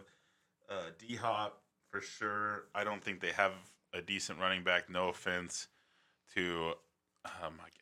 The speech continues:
gosh, dang it. Why can't I remember names today? The running back, uh, that used to,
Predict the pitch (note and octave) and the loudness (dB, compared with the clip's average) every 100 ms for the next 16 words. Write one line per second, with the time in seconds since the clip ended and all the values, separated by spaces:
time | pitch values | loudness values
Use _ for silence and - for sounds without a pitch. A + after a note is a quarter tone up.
0 | - F2 D2 - F2+ F#2+ E2+ B2 F3+ C3+ | -4 2 2 4 2 6 8 10 10 6
1 | G2+ G#2 A#2+ D#3+ G3+ - G2+ E2+ D2 F#2 | 6 6 6 6 4 2 4 4 4 4
2 | A#2 A#2+ F#2+ F#2 E2+ - - F#2+ E2+ E2+ | 8 8 8 8 8 2 4 6 8 6
3 | E2 E2+ E2+ E2 F2+ F2+ A2 - | 4 2 0 0 0 2 0 2